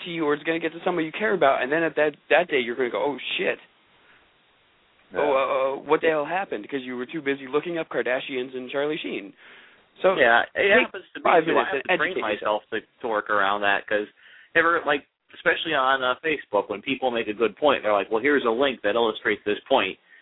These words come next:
Speaker 3: You ever click on these things and see it's like a thirty-minute link, and you're like, "Oh my God, I don't wanna sit here for thirty minutes." But then I say to myself, "Wait a minute, this is actually about something I care about. I'm going to
Speaker 1: Yeah,
Speaker 3: sit
Speaker 1: go
Speaker 3: here,
Speaker 1: over
Speaker 3: even
Speaker 1: check
Speaker 3: though
Speaker 1: it
Speaker 3: I
Speaker 1: out.
Speaker 3: don't want to, and take the thirty minutes to watch this."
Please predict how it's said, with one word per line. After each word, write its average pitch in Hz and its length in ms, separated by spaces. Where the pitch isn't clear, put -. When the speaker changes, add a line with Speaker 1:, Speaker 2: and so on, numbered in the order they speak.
Speaker 3:
You 156 100
ever 156 140
click 165 240
on 127 140
these 131 220
things 120 180
and 110 140
see 127 100
it's 113 100
like 110 160
a 104 60
thirty-minute 113 500
link, 131 200
and 101 40
you're 101 100
like, 104 160
"Oh 123 180
my 110 160
God, 113 280
I 123 60
don't 127 100
wanna 110 260
sit 139 120
here 120 140
for 110 140
thirty 104 260
minutes." 98 260
But 123 60
then 139 120
I 131 220
say 139 120
to 120 80
myself, 107 440
"Wait 190 180
a 135 40
minute, 104 200
this 131 120
is 131 80
actually 170 380
about 135 300
something 131 240
I 117 120
care 165 300
about. 101 380
I'm 175 220
going 160 220
to 127 60
Speaker 1:
Yeah, 143 140
Speaker 3:
sit 107 80
Speaker 1:
go - 120
Speaker 3:
here, 117 100
Speaker 1:
over 113 80
Speaker 3:
even 147 160
Speaker 1:
check - 80
Speaker 3:
though 147 140
Speaker 1:
it - 20
Speaker 3:
I 147 60
Speaker 1:
out. - 20
Speaker 3:
don't 147 220
want 196 380
to, 107 240
and 127 100
take 165 180
the 147 100
thirty 135 300
minutes 127 300
to 127 80
watch 139 240
this." 117 220